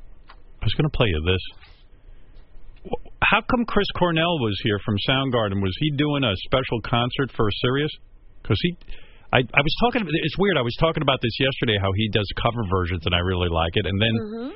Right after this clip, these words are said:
Speaker 1: he came here to Sirius, and he was doing "Nothing Compares to You," which is the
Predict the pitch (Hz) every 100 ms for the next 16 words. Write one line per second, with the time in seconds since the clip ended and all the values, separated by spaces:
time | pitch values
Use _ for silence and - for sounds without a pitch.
0 | - 165 - 160 135 104 143 143 107 98
1 | 92 85 - - 160 135 85 - 95 87
2 | 90 87 98 95 104 104 92 90 101 95
3 | - 92 98 95 90 - 90 76 78 80